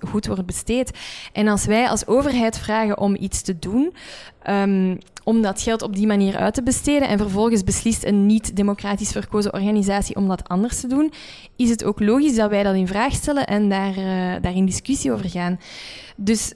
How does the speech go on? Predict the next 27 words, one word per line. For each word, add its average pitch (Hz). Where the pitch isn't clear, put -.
eh, -
dat, 220
dat 226
er 262
zoveel 233
aandacht 247
gaat 247
naar 214
onderwijs 285
vanuit 208
het -
beleid, 180
zouden 202
we -
eigenlijk 220
als, 185
als 185
burger 247
en 214
als 202
ouders 226
kunnen 226
dat 190
alleen 196
maar 196
toejuichen. 196
Ehm, 190